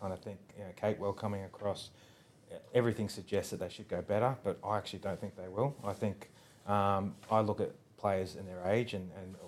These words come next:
while Johnson shut up a lot of doubters and embarrassed people like myself last year, that doesn't mean he'll do it again this year. And I just think he may be reaching towards the end of his career, um, and he's such a key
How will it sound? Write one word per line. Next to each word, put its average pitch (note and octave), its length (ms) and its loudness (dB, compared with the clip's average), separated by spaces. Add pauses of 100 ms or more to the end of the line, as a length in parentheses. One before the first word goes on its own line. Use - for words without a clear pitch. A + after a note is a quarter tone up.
while G#2 220 6
Johnson F#2+ 480 -2 (520)
shut A#2 180 6
up F#2 100 0
a G#2 40 0
lot G2+ 180 4
of F2+ 80 0
doubters G2 360 2
and F#2+ 180 -4 (320)
embarrassed G2 380 2
people G2 200 0
like F#2 100 2
myself F#2 380 -8
last G2 360 -2
year, G2 220 2 (420)
that G#2+ 140 4
doesn't G2+ 220 4
mean F#2 120 -2
he'll F#2 80 -8
do F#2 160 -2
it F2+ 60 0
again F2 280 -6
this F#2 200 -10
year. C#3 300 4
And G#2 80 -2
I G2 60 2
just G2+ 240 -2
think F#2+ 220 -2
he G#2 120 0
may F#2+ 200 2
be F#2 160 -4
reaching F#2 380 -6 (120)
towards F#2+ 240 -12
the G2 60 -10
end F#2 120 -10
of F#2 80 -12
his F#2 180 -14
career, G#2+ 460 0 (440)
um, G2 340 4
and G2 140 -4 (100)
he's - 80 -16
such - 220 -2
a - 20 -8
key F#2+ 220 -10